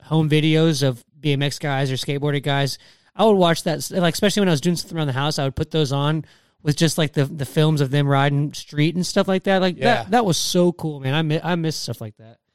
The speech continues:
Speaker 1: Um, uh, then T J wanted to know if you were gonna get to ride in Cali.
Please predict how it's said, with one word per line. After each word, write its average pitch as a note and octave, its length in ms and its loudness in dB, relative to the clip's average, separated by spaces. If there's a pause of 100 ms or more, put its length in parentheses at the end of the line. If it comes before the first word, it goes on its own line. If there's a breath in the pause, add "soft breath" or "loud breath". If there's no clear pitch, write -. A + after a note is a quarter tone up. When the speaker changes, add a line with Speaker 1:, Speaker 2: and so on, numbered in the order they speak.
(520)
Speaker 1:
Um, D#3+ 400 2
uh, D#3+ 160 2
then E3+ 180 0
T A3 200 -2
J G#3 180 2
wanted F#3 260 0
to D#3 80 -2
know D#3+ 440 -2
if C#3+ 260 -6
you D#3 100 -10
were D3+ 80 -16
gonna D3+ 140 -20
get C3+ 140 -20
to B2+ 100 -20
ride C3+ 320 0
in B2+ 100 -2
Cali. D#3+ 420 0